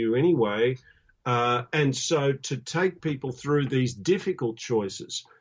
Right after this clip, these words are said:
and in a way, democracy is supposed to do that, but it actually doesn't do that, because what you've got is you've got two major parties, each with their own focus groups, each coming up with these slogans,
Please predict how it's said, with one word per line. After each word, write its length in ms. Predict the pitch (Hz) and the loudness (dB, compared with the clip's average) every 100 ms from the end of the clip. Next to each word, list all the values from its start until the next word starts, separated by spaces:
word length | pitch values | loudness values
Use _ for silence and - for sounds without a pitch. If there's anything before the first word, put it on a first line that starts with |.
| _ _ - | _ _ -2
and 360 | 165 165 156 - _ _ _ _ | 4 4 2 -4 _ _ _ _
in 100 | 180 | 2
a 60 | 156 | 2
way, 340 | 143 190 233 | 2 2 2
democracy 880 | 202 156 139 151 185 - 233 - 156 | 2 0 2 2 0 -2 -4 -2 -4
is 100 | 135 | -4
supposed 340 | - 147 131 - | -2 -2 -2 -4
to 80 | 117 | -2
do 260 | 160 208 | 2 2
that, 280 | 160 98 110 - | 2 -4 -4 -2
but 160 | 165 165 | 0 2
it 160 | 165 | 0
actually 440 | 175 170 185 175 170 | -2 -4 0 2 2
doesn't 440 | 180 190 226 175 | 2 0 -4 -4
do 200 | 131 110 | -2 0
that, 300 | 107 98 - | -2 -6 -4
because 360 | 151 143 147 131 | -4 0 -2 2
what 220 | 151 - - | 0 0 -8
you've 240 | 160 131 | -2 0
got 240 | 185 240 165 | 2 2 2
is 120 | 127 | 0
you've 120 | 143 | -2
got 260 | 147 143 - _ _ _ _ - | 2 0 0 _ _ _ _ -4
two 200 | - 214 | 0 2
major 380 | 175 143 131 135 | 2 0 -2 -6
parties, 720 | - 190 190 135 131 160 - _ _ _ - | -4 -2 0 0 -2 -4 -10 _ _ _ 0
each 520 | 196 208 - - - | 0 0 -6 -8 -6
with 140 | 160 139 | -4 0
their 200 | 147 143 | 0 2
own 160 | 147 | -2
focus 460 | 131 175 185 180 - | -4 -4 -2 -4 -6
groups, 460 | - 123 131 - - - _ _ | 0 0 0 -6 -12 -18 _ _
each 340 | 190 226 196 - | 0 0 -4 -6
coming 320 | 175 170 151 | 0 2 2
up 140 | 143 | 0
with 120 | 143 | -2
these 280 | 127 131 127 | -2 -2 -2
slogans, 840 | 170 175 196 143 110 131 143 - | 0 2 2 2 0 0 -4 -8